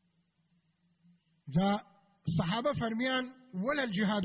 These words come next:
فی سەبیل الله.» فەرمووی: «وەلە الجیهاد فی سەبیل الله.» جیهاد و غەزاش ئەوەندە خێری نییە. «إلا رجل خرج يخاطر بنفسه وماله فلم يرجع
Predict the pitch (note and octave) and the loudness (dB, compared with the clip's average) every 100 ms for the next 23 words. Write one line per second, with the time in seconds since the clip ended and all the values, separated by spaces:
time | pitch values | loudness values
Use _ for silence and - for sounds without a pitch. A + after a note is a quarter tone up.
0 | F#3+ G3 F3+ E3 - F3+ E3+ E3+ D#3 D3+ | 2 2 0 -2 -4 0 2 2 2 -2
1 | D3 D#3+ D#3+ - _ _ _ _ _ _ | -8 -12 -20 -20 _ _ _ _ _ _
2 | F#3+ E3+ - - - - D#3+ F3+ G3+ G3 | -10 -10 -14 -20 -20 -4 -2 0 2 2
3 | G#3+ G#3 F#3 E3 E3+ F3 D#3+ E3 E3 D#3+ | 2 4 4 6 4 4 2 2 2 0
4 | C3 C3+ B2 A#2 G#2+ - C3 E3 F#3+ A3 | -2 -4 -6 -8 -12 -14 0 2 4 2
5 | G3+ E3+ G3 G3 A3+ G3 F#3+ F3+ F3 F3+ | 2 2 0 0 0 0 2 2 2 4
6 | F3 E3 D#3+ D#3+ - - - - - D#4 | 4 6 6 4 0 -16 -20 -16 -4 0
7 | D4+ C4 B3 A#3 A3+ D4 C4 B3+ B3 A3+ | 0 0 -2 -2 0 -2 -2 -2 -2 0
8 | G#3 - C#4+ C#4 B3 A#3+ A#3+ A3+ - D4+ | -2 0 0 2 2 0 2 0 0 0
9 | C#4 C4 B3+ A#3+ A#3+ C#4 B3 B3+ B3 A#3+ | 0 0 0 2 2 2 0 0 2 4
10 | A#3+ B3 B3 C4+ E4 F#4+ F4 - - - | 4 4 4 2 2 0 -2 -8 -20 -20
11 | _ - C4 G#3+ G3 F3 E3 | _ -2 2 4 4 4 2